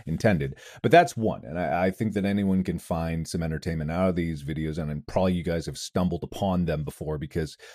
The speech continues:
their most popular, um, uh, video has six million views. They've done a Hereditary breakdown, you know, and they've talked a lot about things. So they have pretty, pretty successful videos, and I like the way that they talk about things. But this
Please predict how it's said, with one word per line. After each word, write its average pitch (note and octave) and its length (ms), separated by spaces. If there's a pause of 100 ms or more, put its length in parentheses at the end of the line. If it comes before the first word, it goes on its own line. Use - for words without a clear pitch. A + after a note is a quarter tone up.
(140)
their B2 100
most C#3+ 280
popular, B2+ 640 (360)
um, F2+ 640 (360)
uh, D#2 300
video A#2+ 500
has F#2 260
six - 220
million C3 320
views. A#2+ 260
They've F2 140
done E2+ 180
a C2+ 60
Hereditary G2+ 800
breakdown, F#2+ 720 (240)
you F2+ 100
know, D2 200
and C#2+ 180
they've C#2+ 160
talked D2 260 (140)
a - 100
lot D2 300
about C2+ 180
things. C#2+ 220
So F#2+ 160
they G#2 160
have - 180 (140)
pretty, G2 340
pretty C3 260
successful - 600
videos, B1+ 380
and - 100
I A2 80
like D#2 300
the - 80
way - 100
that - 80 (100)
they - 60
talk - 220
about - 200
things. - 200 (240)
But - 140
this - 200